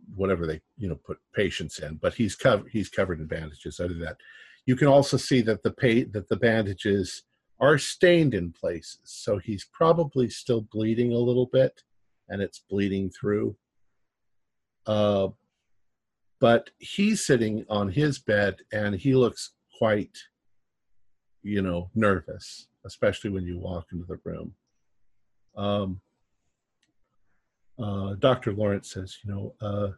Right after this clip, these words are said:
"Mister Punchin, uh, these, uh, gentlemen are here, uh, to, uh, ask some questions."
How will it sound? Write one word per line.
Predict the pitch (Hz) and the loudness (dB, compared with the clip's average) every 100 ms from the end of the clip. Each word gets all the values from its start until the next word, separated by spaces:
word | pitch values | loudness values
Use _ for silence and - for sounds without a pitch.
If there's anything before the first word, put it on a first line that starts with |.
| - | -8
"Mister | 117 - 127 | -8 -6 -4
Punchin, | 151 151 - 92 90 _ _ _ _ - | 0 0 -2 -10 -12 _ _ _ _ -14
uh, | 104 101 101 95 _ | -10 -8 -10 -14 _
these, | 123 127 120 - | -2 -2 -2 0
uh, | 107 92 | 2 2
gentlemen | - 127 120 110 | 0 0 2 0
are | 101 | -4
here, | - 113 113 107 107 _ _ _ - - | -4 -2 0 -2 -6 _ _ _ -20 -14
uh, | 101 101 104 - - _ _ - | -10 -8 -8 -10 -14 _ _ -8
to, | 113 107 104 104 - 101 | -4 -2 -2 -4 -8 -10
uh, | 95 92 113 | -10 -8 -4
ask | 113 - | -4 -4
some | - 95 | -8 -8
questions." | - 104 104 - - - - - | -2 -2 -2 -10 -16 -16 -18 -20